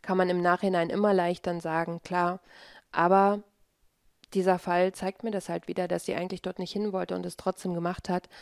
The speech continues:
Und ihr Vater hat sich übrigens nie dafür vergeben, dass er sie überredet hat. Also er hat sie nicht überredet, aber er hat sie dazu ermutigt. Und ja, er fühlt sich deswegen teils schuld an ihrem Tod.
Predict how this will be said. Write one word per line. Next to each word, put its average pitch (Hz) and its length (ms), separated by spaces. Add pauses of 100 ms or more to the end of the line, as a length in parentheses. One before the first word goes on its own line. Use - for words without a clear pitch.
(220)
Und - 160
ihr 170 100
Vater 196 600
hat 185 100
sich - 160
übrigens 180 400
nie 202 220
dafür 185 360
vergeben, 196 760 (680)
dass 175 180
er 185 100
sie 175 360 (280)
überredet 175 680
hat. 156 180
Also 143 180
er 147 80
hat 156 120
sie 180 80
nicht 170 160
überredet, 170 520
aber 170 160
er 151 140
hat 175 140
sie 175 80
dazu 160 280
ermutigt. 180 640 (540)
Und 170 500 (240)
ja, 151 320 (400)
er 170 300 (260)
fühlt 190 300
sich 170 140
deswegen 165 420
teils 160 320
schuld 170 300
an 151 100
ihrem 160 240
Tod. 160 400